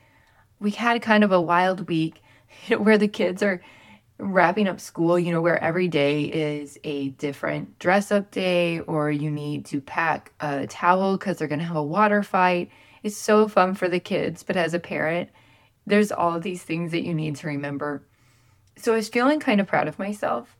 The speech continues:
because I had had a really great planning session during the weekend, and I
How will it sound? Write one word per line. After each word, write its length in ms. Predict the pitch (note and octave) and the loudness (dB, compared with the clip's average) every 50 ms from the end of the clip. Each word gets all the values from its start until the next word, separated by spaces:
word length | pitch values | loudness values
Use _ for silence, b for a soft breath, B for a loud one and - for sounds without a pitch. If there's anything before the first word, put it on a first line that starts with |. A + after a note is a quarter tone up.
| _ | _
because 580 | - F#3+ - - F#3+ E3 D#3+ E3 E3 D#3+ E3 - - | -12 -12 -8 -8 -6 -6 -6 -6 -6 -8 -10 -10 -8
I 220 | - - D#3+ E3 F#3 | -4 -4 -2 -2 -4
had 520 | F#3+ F3+ E3 D#3 D#3+ D#3+ D#3+ D#3+ D#3+ D#3+ b b b b b b b b b b b b _ _ _ - | -4 -2 -2 0 0 0 -2 -2 -4 -6 b b b b b b b b b b b b _ _ _ -12
had 280 | E3 E3 F3+ F3 E3+ | -2 0 2 2 2
a 80 | E3 D#3+ | 0 -2
really 360 | D3+ D#3 E3 F#3 F#3+ F#3+ F#3+ | -4 -4 -4 -4 -2 -2 -4
great 520 | F3+ - F3+ E3+ E3 E3 D#3+ E3 - _ - | -2 0 0 0 0 0 -2 -4 -6 _ -10
planning 460 | - - G#3 G3 G3 G3 F#3 F#3 F#3+ | -4 -2 -2 0 -2 -2 -4 -6 -6
session 680 | - - F3 F3 F3 - F3+ E3+ E3+ E3 E3 E3 E3+ b b b b b b b b _ _ _ - | -4 -2 -2 -2 -2 -4 -4 -4 -2 -2 -4 -4 -6 b b b b b b b b _ _ _ -10
during 300 | F3 - F3+ F3+ F3+ F3 | -6 -2 -2 0 0 0
the 100 | E3+ D#3+ | 0 0
weekend, 640 | D#3 E3+ F3+ E3+ - E3 D#3+ D#3 D3+ D#3 D#3+ D#3 - _ | 0 0 -2 -2 -2 -2 0 0 -2 -2 -4 -8 -8 _
and 480 | - F3 E3 D#3 D3+ D3+ D3+ D#3 D#3 D3 - - | -6 -4 -2 -2 0 0 -2 -4 -6 -8 -8 -6
I 540 | F3 E3+ D#3 D3+ D3 D3+ D3+ D#3 D#3 E3 | -2 0 0 2 2 0 0 -2 -4 -6